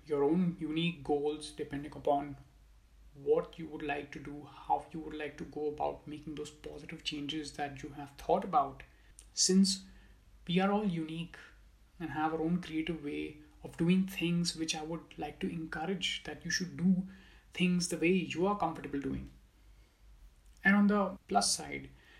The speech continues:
let's say if you're driving or doing something while listening to the show, you can always jot it down later in your journal. Because as humans, we do tend to miss out on many things. Given that there's so much happening in our lives, we tend to forget.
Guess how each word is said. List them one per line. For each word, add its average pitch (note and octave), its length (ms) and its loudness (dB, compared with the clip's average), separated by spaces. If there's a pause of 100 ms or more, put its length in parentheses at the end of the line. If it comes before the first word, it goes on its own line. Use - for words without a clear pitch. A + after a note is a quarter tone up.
(220)
let's E3 200 4
say F3 80 8
if D#3+ 100 -2
you're D#3+ 100 4
driving D#3 440 4
or D#3+ 40 -4
doing D3+ 280 0
something D#3+ 360 -2
while D3 140 0
listening C#3+ 440 -4
to D#3+ 60 -8
the C#3+ 100 -4
show, D#3 360 4 (480)
you F3 100 -6
can F#3 120 -2
always F3+ 320 4
jot E3 240 -2
it E3+ 100 -8
down E3+ 240 2
later E3 320 0
in D#3+ 80 -2
your D#3+ 260 0 (200)
journal. D#3 400 4 (1040)
Because E3+ 220 -2
as F3 160 0
humans, G3 320 6
we G3 100 4
do G3 160 0
tend F#3 220 0
to E3 60 -4
miss D3 280 0
out C#3+ 180 -4 (220)
on D#3 160 -2
many F3+ 240 4
things. - 600 0 (320)
Given F3 240 -4
that F3 180 -6
there's F3+ 160 -2
so - 240 -2
much F3 480 -4 (460)
happening E3+ 400 -2
in D#3+ 100 0
our D3+ 100 0
lives, D3+ 640 -8
we D#3+ 60 -8
tend E3+ 180 -6
to - 60 -12
forget. F#3 400 -6